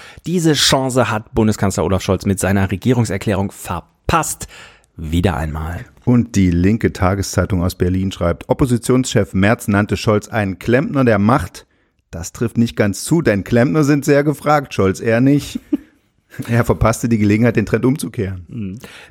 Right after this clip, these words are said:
Speaker 1: Die faz hat geschrieben, diesen Klempner würde man nicht rufen. Der Deutschlandfunk hat seine Podcast-Folge zur Regierungserklärung mit "Die rote Null" überschrieben.
Speaker 2: Und ich lese noch ein Zitat vor, "Seine Rede wirkt wie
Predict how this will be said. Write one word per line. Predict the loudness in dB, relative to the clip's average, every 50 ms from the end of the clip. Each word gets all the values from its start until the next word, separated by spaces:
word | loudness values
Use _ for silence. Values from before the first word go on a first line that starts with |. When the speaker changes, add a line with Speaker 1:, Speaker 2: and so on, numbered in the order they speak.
| -8
Speaker 1:
Die | -8 -2
faz | 0 -2 0 0
hat | -2 -2 0
geschrieben, | -2 0 0 0 0 0
diesen | 0 -2 0
Klempner | 0 0 -2 0 0 0 0
würde | 0 0 0
man | 2 0
nicht | 0 0 0
rufen. | 0 0 0 0 0
Der | 0 0
Deutschlandfunk | 2 2 2 2 2 0 0 -2 -2 0 0 0 0 0 -2 -2
hat | -4 -4 -4 -4
seine | -2 -2 0 0 0
Podcast-Folge | 0 -2 -2 -2 0 -2 -2 -2 -2 -2 0 0 0 0 -2
zur | -2 -2 -2
Regierungserklärung | 0 0 0 0 -2 -2 -6 -8 -6 -4 -4 -4 -4 -4
mit | -6 -6 -8 -10 _ -16
"Die | -10 -4 -2 -2 -2
rote | -2 -2 0 0 0 0 0 -2
Null" | 0 2 4 4 4 2 0 -4 -10 _ _ _ _
überschrieben. | -6 -2 -2 -2 -2 -4 -6 -8 -6 -4 -4 -6 -6 -8 -12 _ _ _ _ _ _ _ _ _ _
Speaker 2:
Und | 2 2 4 2
ich | 2 2 2
lese | 2 2 2
noch | 2
ein | 0 0
Zitat | -2 -4 -4 0 0 0 0 -2
vor, | -4 -2 0 2 2 2 2
"Seine | 2 0 0 2 2 0 -2 -2
Rede | -2 0 2 2 4 2 2 0 0 0
wirkt | 0 0 0 -2 -4 -8 -8
wie | -6 -4 -4 -6